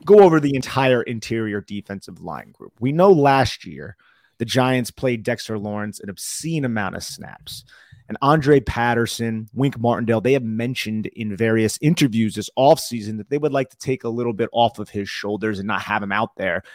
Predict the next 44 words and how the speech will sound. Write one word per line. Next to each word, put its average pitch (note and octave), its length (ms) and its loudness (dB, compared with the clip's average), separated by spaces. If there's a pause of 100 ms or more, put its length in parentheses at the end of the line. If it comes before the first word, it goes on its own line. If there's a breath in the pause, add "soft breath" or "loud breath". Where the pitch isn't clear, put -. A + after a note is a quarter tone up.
as G2+ 160 -2
much, G2 220 -6
which G#2+ 100 -10
is A2 80 -4
still A#3+ 240 8
insane B2+ 500 0
because G2+ 260 -8
the G#2+ 40 -6
guy B2+ 200 4
was A2+ 140 0
making A2 360 -2
plays A#2 440 0
to - 160 -4
end A2+ 240 -2
games G#2+ 460 -4 (240 loud breath)
consistently, G2+ 1000 -2
despite - 500 -2
the G#2+ 80 -4
fact A2 280 -4
that G2+ 120 -8
he G#2 100 -14
played, A2+ 300 -8
like, D2+ 160 -14
fifty-five G2+ 640 -4
snaps G#2 540 -4
in G#2+ 220 -6
those F#2+ 260 -6
games. G#2 400 -8 (400 loud breath)
Played C#3+ 240 6
a A2+ 40 -4
total D3+ 400 4
of G#2 120 -2
six - 200 -8
hundred A#2+ 300 -2
and G#2 100 -6
fifty-five A#2 460 -2
snaps. A#2 400 -6
I A#2 100 0
believe A#2 460 0
he B2+ 80 0
played A#2+ 220 -2
the G2+ 80 -6
fourth B2 420 -2
most A2 420 -2